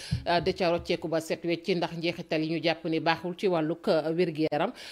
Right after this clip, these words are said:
Euh, mbootaay gi ngànk nag wér-gu-yaram googu ci àdduna wërngal këpp ma nga cay dalal xel yi, lañu cay xel ñaar nag, euh, buñ nañ ko ne tegg ci suuf te xam ne nag amu ci, te it nag ko tàmbalee ñàkku, euh, mën nañu ko yeggali ci jamono yooju. Moom groupe AstraZeneca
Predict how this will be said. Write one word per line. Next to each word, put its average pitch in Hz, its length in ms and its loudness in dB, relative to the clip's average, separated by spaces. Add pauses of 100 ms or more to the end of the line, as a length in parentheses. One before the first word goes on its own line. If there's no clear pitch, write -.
(240)
Euh, 170 180 4
mbootaay 170 440 2
gi 160 80 0
ngànk 175 320 -2
nag 175 260 -2
wér-gu-yaram 165 540 0
googu 165 280 -2
ci 185 120 -2
àdduna 165 320 0
wërngal 156 280 -2
këpp - 200 -12
ma 196 120 -2
nga 165 140 0
cay 156 220 0
dalal 151 320 2
xel 175 200 -2
yi, 175 140 2
lañu 180 240 2
cay 151 140 0
xel 190 180 0
ñaar 180 260 2
nag, 170 320 -2 (440)
euh, 165 420 2
buñ 185 320 0
nañ 190 160 2
ko 185 140 -2
ne 156 120 0
tegg 165 400 2
ci 196 80 -6
suuf 180 280 -4
te 180 100 0
xam 170 240 -2
ne 160 80 0
nag 156 240 0
amu 180 240 -2
ci, 180 160 -2
te 202 80 0
it 196 200 0
nag 180 180 -4
ko 170 120 0
tàmbalee 185 460 2
ñàkku, 165 340 -4 (360)
euh, 185 60 2
mën 208 200 4
nañu 190 320 4
ko 160 240 4
yeggali 175 480 4
ci 214 160 0
jamono 175 240 2
yooju. 160 280 2
Moom 196 280 0
groupe 208 240 -2
AstraZeneca 170 840 0